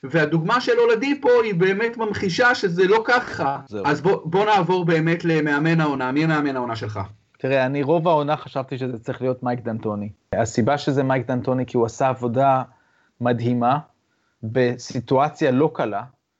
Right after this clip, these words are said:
Speaker 2: וכולם בקיץ, כי הרבה שוכחים, שחשבו וחשבנו בקיץ, שלא בטוח בכלל שהם יסתדרו. ויש לך גם ניהול אגואים, ויש לך גם ניהול של סגנון משחק. הרי, הרי דנטוני עשה מהפכה שנה שעברה, הוא הפך את הרדן לרכז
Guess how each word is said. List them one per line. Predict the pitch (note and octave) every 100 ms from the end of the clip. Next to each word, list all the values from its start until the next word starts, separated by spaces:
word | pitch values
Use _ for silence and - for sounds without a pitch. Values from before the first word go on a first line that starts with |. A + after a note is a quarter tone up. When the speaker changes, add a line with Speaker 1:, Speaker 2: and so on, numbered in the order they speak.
| _ _
Speaker 2:
וכולם | A2 B2+ - G3 G#3+ G3+ G3 F3+
בקיץ, | D#3 - F3 E3 -
כי | - B2+
הרבה | A2+ A2+ A2 C#3+
שוכחים, | C#3 C#3 A2+ - F3+ F#3 C3 _ _ _
שחשבו | - - B2+ - C#3+ G3+ F3+
וחשבנו | B2+ A#2 B2 E3+ F3 F3
בקיץ, | C#3+ - F#3+ F3+
שלא | E3 F3
בטוח | F#3 - G3+
בכלל | G3 G3
שהם | - F#3+
יסתדרו. | F3+ F#3 D#3 F#3+ D#3+ _ _ _
ויש | C3+ D3+
לך | G3+ F#3
גם | D3+ E3+ G#3 G#3
ניהול | G3+ F3+
אגואים, | C#3+ D3 C#3 D3 D3+ D#3 _ _ _
ויש | - D3
לך | F#3 E3
גם | D3 F#3 G3
ניהול | G3 G#3+
של | - E3
סגנון | - C#3+ C#3 G#3
משחק. | F#3 - G#3 G3
הרי, | D3 C#3+ C3+
הרי | C3+ C#3 B2+
דנטוני | B2 C#3 C3 G#3 A#3
עשה | - A#3
מהפכה | A#3 - F3 A3+
שנה | A#3+ C4+ E3+
שעברה, | - A#2+ A#2
הוא |
הפך | C3 - F3+
את | G#3
הרדן | D#3+ F3 F3+
לרכז | F3+ E3+ E3+ - D3 C#3+ C#3+